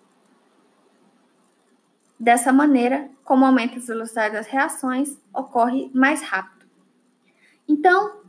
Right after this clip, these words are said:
as propriedades coligativas são propriedades de solução de substância pura. Propriedades coligativas de substância não pura, de solutos não voláteis,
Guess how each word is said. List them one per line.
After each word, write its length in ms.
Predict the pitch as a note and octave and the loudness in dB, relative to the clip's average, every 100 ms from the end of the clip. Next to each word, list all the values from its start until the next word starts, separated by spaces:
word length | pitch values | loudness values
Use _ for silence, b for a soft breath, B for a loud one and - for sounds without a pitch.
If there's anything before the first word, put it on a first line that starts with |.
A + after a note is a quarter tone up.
| _ - _ | _ -20 _
as 200 | C#4+ C#4+ | -2 -2
propriedades 600 | D4 C#4+ D4 D4 D#4 D4+ - | -8 -2 0 2 0 -4 -4
coligativas 1200 | - G#4 G4+ G4+ E4+ F#4 - A#3 G3+ - - - _ _ _ | 2 4 4 4 2 0 -2 -10 -10 -12 -14 -14 _ _ _
são 180 | - C#4 | -2 0
propriedades 640 | C#4 C#4 D4+ A#3+ A#3 B3 B3 | 2 0 0 2 2 0 -6
de 60 | |
solução 680 | - - D#4+ E4+ - B3+ B3+ | -8 -6 -6 -6 -2 -2 0
de 80 | B3+ | -2
substância 540 | A#3+ B3 B3 B3+ C#4+ | -6 -8 -6 -4 -6
pura. 480 | C#4 - A#3 G#3 - _ _ _ _ _ b b _ | -8 -10 -10 -10 -12 _ _ _ _ _ b b _
Propriedades 500 | C#4 E4 D4 D#4 - - _ - | -2 2 2 2 -2 -12 _ -2
coligativas 600 | G#4 G#4 F4 E4+ C#4+ D4 | 2 4 2 2 -4 -4
de 80 | C#4+ | -4
substância 760 | C4+ C4+ C4 C4 C4 C4 C#4 - - | -4 -4 -2 -2 -2 -2 -8 -8 2
não 460 | C4 D#4 F#4 - | 4 4 2 -4
pura, 340 | - A3 - - _ _ _ _ _ _ _ _ _ _ _ _ _ | -8 -6 -6 -10 _ _ _ _ _ _ _ _ _ _ _ _ _
de 140 | A#3 | -6
solutos 440 | B3+ C#4+ B3 B3+ C4 | -2 0 0 -2 4
não 220 | C4 D4 | 4 4
voláteis, 600 | D4+ C#4+ G3 F#3+ - | 0 0 0 -4 -14